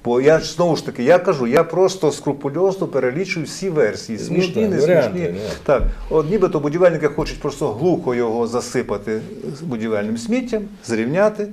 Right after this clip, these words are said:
Speaker 1: і буде ще одна, як Соборний Майдан, ще одна ідеально глуха буде,
Speaker 2: Ну,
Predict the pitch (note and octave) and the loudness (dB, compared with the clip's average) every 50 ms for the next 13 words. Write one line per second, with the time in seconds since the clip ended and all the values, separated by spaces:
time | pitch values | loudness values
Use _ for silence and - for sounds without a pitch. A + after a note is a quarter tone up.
0 | - - - - - A2 A2+ A#2 A2 G#2+ - - C#3+ F3 G3 D#3+ E3 C3 G#2+ A2+ | -14 -18 -16 -12 -10 -8 -6 -4 -4 -4 0 4 6 6 6 4 2 -2 -2 0
1 | B2+ C3 C3+ B2+ B2+ - B2 A#2 G#2 - - - A#2+ A2 A#2+ A2+ G#2 G#2 G#2 G2+ | 0 0 0 -2 -4 -2 0 0 0 0 -4 -4 -2 0 2 2 2 0 -2 -4
2 | G#2 G#2 G#2+ C#3 E3 F3 D3+ - - B2+ B2+ B2 A#2 A#2 A2+ G#2+ G2+ A2 A2+ C3 | -4 -2 0 0 0 0 -2 2 4 4 4 4 4 2 0 0 2 2 4 6
3 | D3+ F3 F3 E3+ D#3+ C3 G#2 G2+ G#2+ A#2 A2 - C#3 C3+ C#3 C#3 C3+ - - - | 6 4 4 2 0 0 0 0 -2 -4 -2 2 2 2 2 2 0 -6 -14 -20
4 | - - - B2 A#2 A2 A2+ A2 B2+ C#3+ C#3+ | -20 -10 -6 -4 -2 -2 -2 -2 -4 -6 -6